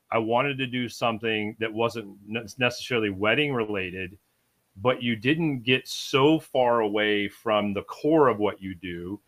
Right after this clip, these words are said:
And you said, "Okay, let me, let me take something that's, like, holiday related or theme related. And I know that people are gonna be wanting to make purchases within that realm as well. And if I can offer a product in that realm," again,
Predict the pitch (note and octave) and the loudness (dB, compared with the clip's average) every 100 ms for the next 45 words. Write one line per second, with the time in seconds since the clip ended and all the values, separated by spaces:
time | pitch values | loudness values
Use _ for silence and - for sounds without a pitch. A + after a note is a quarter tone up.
0 | _ _ - A#2+ A#2 G#2 A2+ A#2 A#2+ A#2+ | _ _ -2 2 0 2 2 2 2 4
1 | A2 G#2+ A#2+ C3 C3 A#2+ A#2 A#2 C3+ B2+ | 4 4 2 2 -2 -2 -2 0 0 -2
2 | C3+ B2 - B2+ A#2 A#2 A2 G#2+ G#2 - | -2 -2 0 0 0 0 0 0 -2 0
3 | A2 G2+ - - - D3+ C#3+ F#2+ F2 E2+ | 0 0 -4 -16 2 4 4 0 -6 -8
4 | E2 F2 F#2 F2+ - F#3+ F#3 A2 F2 E2+ | -8 -8 -8 -6 0 2 2 0 -4 -6
5 | F#2 G2 - _ _ _ _ _ A2+ A2+ | -6 -10 -12 _ _ _ _ _ 4 6
6 | G#2+ G#2 G2+ - A2 A2+ A2 G#2+ B2 C3+ | 6 4 0 -2 2 2 2 2 4 4
7 | - - B2 A#2 A2 A2 G#2+ G2 G#2+ G2+ | 0 -6 -6 -2 0 0 -2 -2 -2 0
8 | A2 A2 G#2 G#2 G2+ - A2+ G#2+ - G#2 | 2 2 0 0 -2 -4 -6 -6 -10 -10
9 | F#2 G2+ G2+ A#2 G#2+ A2 G#2+ G#2+ G#2 G2 | -6 -6 -2 0 2 2 2 2 2 0
10 | F2+ F2+ A2 C#3 A2 G2+ - - G#2+ G#2 | -4 -2 4 6 6 4 0 -10 -2 2
11 | G#2 A#2 A#2 A2 G#2+ G#2+ G2 - G#2+ G2+ | 4 4 4 4 4 2 -2 4 4 4
12 | F#2+ A2 A2+ G#2 - G#2 G#2 G2 G2+ - | 0 0 2 2 0 0 2 2 0 -8
13 | _ _ _ _ - A2 D3 B2+ A#2+ | _ _ _ _ -4 4 6 6 2